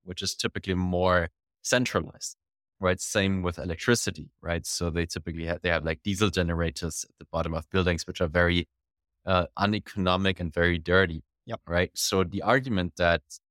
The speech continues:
Speaker 1: Tabarrok made, or how he explained it, is that there are just some industries, some technologies like sewage, like electricity,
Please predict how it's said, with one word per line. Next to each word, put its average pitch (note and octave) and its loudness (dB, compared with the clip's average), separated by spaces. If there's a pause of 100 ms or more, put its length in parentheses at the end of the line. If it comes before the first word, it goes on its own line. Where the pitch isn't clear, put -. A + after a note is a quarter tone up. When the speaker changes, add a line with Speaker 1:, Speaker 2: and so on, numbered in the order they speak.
(140)
Speaker 1:
Tabarrok A2+ 2
made, A2+ 4
or F2 0
how F2 2
he E2+ 0
explained A#2+ 2
it, F2 2
is F2+ 2 (520)
that F#2+ 4
there F#2+ 4
are G#2+ 4
just - 0
some A2+ -4
industries, C3+ 2
some G2+ -4
technologies F#2+ 0
like F#2 0
sewage, A#2+ 2
like F#2 -8
electricity, G2+ -2